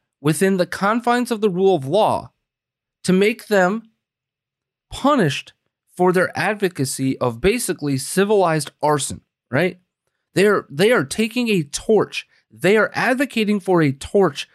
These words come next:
of not just the norms of our society, but of our society. Because here's the reality, right? If you sexualize children to the degree that they want to, we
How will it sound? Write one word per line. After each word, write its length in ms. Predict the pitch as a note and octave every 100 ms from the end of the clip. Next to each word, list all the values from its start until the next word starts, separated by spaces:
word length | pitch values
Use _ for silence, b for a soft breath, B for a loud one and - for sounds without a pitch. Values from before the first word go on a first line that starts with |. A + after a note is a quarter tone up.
| _ -
of 280 | D3+ C#3+
not 260 | C#3+ F#3 B3+
just 260 | C#4 C4 F#3
the 100 | E3+
norms 560 | D3 D3 F3+ A3 F#3
of 120 | C#3+
our 120 | B2 A2+
society, 600 | A2 - G#2+ G#2+ A#2 - b b
but 360 | A#2 D#3+ G#3+
of 280 | A#3+ C4+ B3+
our 260 | F#3 D3+ A#2+
society. 800 | - A#2+ B2+ A#2+ A2 G#2 D#2+ - _ _ _ _ _ _ -
Because 360 | D3+ E3+ E3+
here's 280 | G#3 C#4+ C#4
the 100 | A#3+
reality, 580 | F#3 E3+ E3 F3 D#3 G#2
right? 400 | F2 A#2 A3 - b b
If 140 | B2+ C3+
you 140 | B3+
sexualize 880 | - - A#3 - D4+ D4+ B3+ B3 -
children 680 | - A#3+ A3+ D#3 A#2+ G2 - _ _ _ _ -
to 120 | F3
the 100 | E3+
degree 320 | E3 F3 G3+
that 200 | F#3+ D3+
they 140 | F3+
want 380 | F3+ F3 G3 -
to, 280 | - G#2+ - _ _ _ _ _ _ _ _ _ _ _ _ _ _ _ _ _ _ _ _ _
we 840 | A#2+ A2+ G#3 C4 A#3+ D3+ A3+ A3+